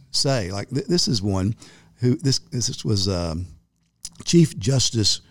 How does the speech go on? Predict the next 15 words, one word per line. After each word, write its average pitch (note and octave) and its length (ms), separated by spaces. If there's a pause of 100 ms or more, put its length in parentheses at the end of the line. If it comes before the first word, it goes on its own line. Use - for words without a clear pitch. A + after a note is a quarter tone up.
(240)
Brewer, G2+ 720 (340)
who, G2 500 (240)
I G#2 140
forget G#2 280
exactly G2 440
when F#2+ 160
he F#2 60
served. F2+ 440
I E2+ 60
think B2 160
it - 60
was F#2 100
in F2+ 80
the F2 120
early F2+ 320